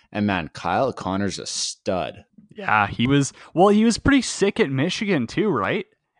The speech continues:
Speaker 2: And everyone just, like, kinda left him off the radar. They're, they're like, "Whatever, he was on a good team," you know?
Speaker 1: 'Cause he played with, uh, with Tyler Mott and Larkin at Michigan, and that was, like, the big line.
Speaker 2: Yeah, it doesn't matter, I mean, what line you're playing on.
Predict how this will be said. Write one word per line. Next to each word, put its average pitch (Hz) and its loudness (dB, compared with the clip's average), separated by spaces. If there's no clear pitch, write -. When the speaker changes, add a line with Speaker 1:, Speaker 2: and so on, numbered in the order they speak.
Speaker 2:
And 139 0
everyone 160 0
just, 147 -6
like, 143 -4
kinda 147 -2
left 113 -2
him - 0
off 127 2
the - -16
radar. 110 -8
They're, 110 -4
they're 127 -4
like, 120 -6
"Whatever, 104 0
he 110 0
was 107 -2
on 104 0
a 104 -4
good 98 -6
team," 98 -6
you 98 -6
know? 92 -4
Speaker 1:
'Cause 104 -6
he 117 -4
played 107 -2
with, 95 -6
uh, 90 -4
with - -12
Tyler 98 -2
Mott 85 -6
and 85 -8
Larkin 90 -6
at 71 -8
Michigan, 82 -8
and 82 -8
that 80 -6
was, 82 -8
like, 85 -12
the 85 -8
big 82 -8
line. 78 -10
Speaker 2:
Yeah, - -10
it - -16
doesn't 107 -4
matter, 113 -2
I 107 -4
mean, 113 -4
what 107 -2
line 101 -6
you're 113 -2
playing 104 -2
on. 110 -2